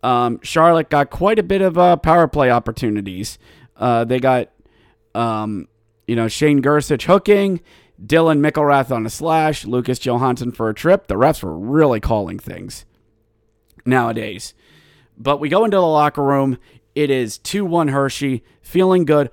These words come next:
walking around Giant Center, and, um, oh, the food lines are a little bad. I'm sure this has nothing to do with the cashless option they have at Giant Center. Snarkiness all aside,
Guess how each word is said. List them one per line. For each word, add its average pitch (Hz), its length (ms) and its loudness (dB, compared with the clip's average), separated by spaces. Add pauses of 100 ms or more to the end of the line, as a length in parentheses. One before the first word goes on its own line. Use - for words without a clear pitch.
(120)
walking 160 520 2
around 147 340 0
Giant 139 380 0
Center, 139 460 -2 (120)
and, 147 420 0
um, 139 300 2 (160)
oh, 175 540 2 (640)
the - 80 -10
food 359 260 0
lines 165 340 4
are 170 100 2
a 156 60 2
little 151 280 0
bad. 113 480 -4 (500)
I'm 214 240 2
sure 180 340 2
this 127 260 -2
has 110 300 -6
nothing 156 640 2
to 139 140 0
do 123 400 2
with 113 320 -4
the 117 320 -6
cashless 123 1000 -4 (480)
option 120 460 0
they 110 160 -4
have 110 240 -8
at 107 140 -8
Giant 107 360 -8
Center. 92 440 -12 (280)
Snarkiness 139 680 -4 (100)
all 123 220 0
aside, 110 540 -10